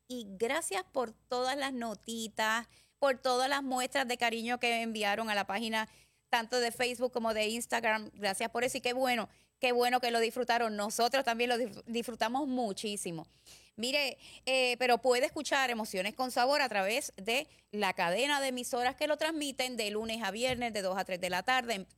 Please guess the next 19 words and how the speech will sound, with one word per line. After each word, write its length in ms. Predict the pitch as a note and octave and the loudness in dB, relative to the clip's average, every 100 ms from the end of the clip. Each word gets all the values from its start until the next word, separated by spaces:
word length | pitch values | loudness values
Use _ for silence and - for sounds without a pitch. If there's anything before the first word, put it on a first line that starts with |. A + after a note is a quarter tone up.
| _ - | _ -8
Si 80 | |
está 140 | A#3+ C#4+ | -4 -4
en 100 | C4 | 2
Ponce, 440 | D4 D4 C#4 C4 | 2 2 0 -2
lo 80 | A#3+ | -2
escucha. 460 | B3+ D4+ C#4 C#4 C4 | -2 -6 -2 -2 -2
Si 180 | C4 | -2
está 200 | A#3 - | -4 -2
en 60 | C4+ | -2
Fajardo 460 | A#3 G#3+ A3+ A3+ A#3 | 0 2 2 0 -2
también. 480 | A3 A#3+ D4 D4 - - _ | -2 0 -2 -2 -8 -20 _
Está 560 | - C#4 C4+ B3 B3 B3+ | -2 -2 0 0 2 0
en 120 | B3 | -2
Utuado, 580 | A#3+ A3+ B3+ C4 B3 A#3 | -6 -2 2 4 2 2
claro 320 | A3+ A3+ A#3+ | 2 2 2
que 140 | A#3 A#3+ | -2 -2
sí. 280 | D4+ D4+ | -2 0
En 160 | C#4 G#3+ | -2 -2
Adjunta. 720 | G3 A3 D4 D4+ C4 C4+ | -4 -2 -2 -2 -2 -2